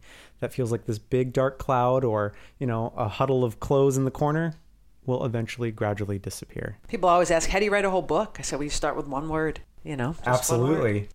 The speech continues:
Speaker 1: Yeah, that's great advice. Well, Felice, thank you for sharing all the wisdom, the professional organizing. Please check out the Fancy Tales, listeners. And where can we grab copies? Are they, are the ones that are released, are they, like, on
Speaker 2: They're on
Speaker 1: Amazon?
Speaker 2: Amazon.
Speaker 1: Okay,
Speaker 2: Yep.
Speaker 1: great.
Speaker 2: You can always go to my website, felice cohen dot com.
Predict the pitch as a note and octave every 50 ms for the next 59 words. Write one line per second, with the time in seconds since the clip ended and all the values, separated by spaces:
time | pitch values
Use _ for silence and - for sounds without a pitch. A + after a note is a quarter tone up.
0 | - - - A#2+ C3+ C#3 B2 A2+ A2 - - - B2 B2 A#2+ A#2 A2+ B2+ C3 B2
1 | A2 - - - - - - - - B2+ B2 B2 B2 B2+ - - - - _ -
2 | - - D3+ D#3 D3+ - - - C#3+ D#3 D3+ - B2 A#2+ A#2+ - - B2+ A#2 A2+
3 | A2+ A2 - G3 D#3+ - - D3+ D3+ D#3 D3 C#3+ C#3+ C#3+ C3 C3+ C3+ B2+ D3 C#3+
4 | C#3 C#3+ C#3 - - D3 C#3 - - C3 B2 A2+ - - - - E3 D#3 - D#3+
5 | D3 - - C3+ C#3+ C#3 C#3+ C#3 C#3+ C#3 C3 C#3+ C#3+ D3 C3+ - - - - -
6 | - - - - - - - - - E3+ F3 F3 E3+ D#3 - - - - D#3 -
7 | D#3 D#3 - - - - D3 C#3+ C#3 - D#3 - - C#3+ C#3 C#3 C#3+ C#3 - -
8 | - - - - C#3 B2 - - C3+ B2+ B2+ B2+ B2 - - - - - - C3
9 | B2 A#2+ B2 A#2+ B2+ - - - _ _ - - A3+ - - - - D#3 D3 E3
10 | E3+ - - F#3+ F#3+ F#3 F#3 F#3+ - - - E3 D3 E3+ E3 E3+ - - D#3+ E3+
11 | - E3+ D#3+ E3 D#3+ C#3+ B2+ C#3+ C#3+ C#3+ D3 - C#3 C3 C3 C3 - - F3 C3
12 | C#3 C3+ C#3+ C#3+ C3+ D#3 D3 C3+ C3 B2+ A#2 B2 A#2+ B2 A#2 - - - A#2 A2+
13 | A2+ A2+ A#2 A2+ A2+ A2 - - A3 A3+ A#3 A#3 A#3+ F#3+ G#3 F#3+ F#3 F3+ F#3 F#3
14 | E3 D3 D3 - - - A#2 G2+ F2+ E2+ - - - - F3+ - F#3 D#3+ D#3+ D#3
15 | D#3 - D#3+ C#3+ D3 D3 C#3+ C#3 C3+ C3+ C3 - - C3 C3 C3 - - - -
16 | C3+ C3 B2+ - - - C#3 B2+ B2+ B2 B2+ A#2+ A#2+ - - B2+ C3 C3